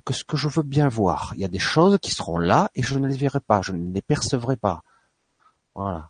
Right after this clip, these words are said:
C'est, c'est, j'essaie de développer toujours en, de façon approfondie, mais c'est pas toujours évident, quoi,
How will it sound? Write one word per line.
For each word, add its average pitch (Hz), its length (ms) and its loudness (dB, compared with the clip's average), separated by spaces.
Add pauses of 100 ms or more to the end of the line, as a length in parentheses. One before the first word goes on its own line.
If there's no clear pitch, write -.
(120)
C'est, 76 160 -14
c'est, 71 360 -14 (580)
j'essaie 98 280 0
de 110 60 -6
développer 113 500 6
toujours 107 360 2
en, 90 220 2
de 90 100 -4
façon - 260 0
approfondie, 104 600 0
mais 120 120 2
c'est - 220 -2 (180)
pas 123 120 0 (120)
toujours 110 380 2
évident, 98 400 0 (120)
quoi, 80 260 -10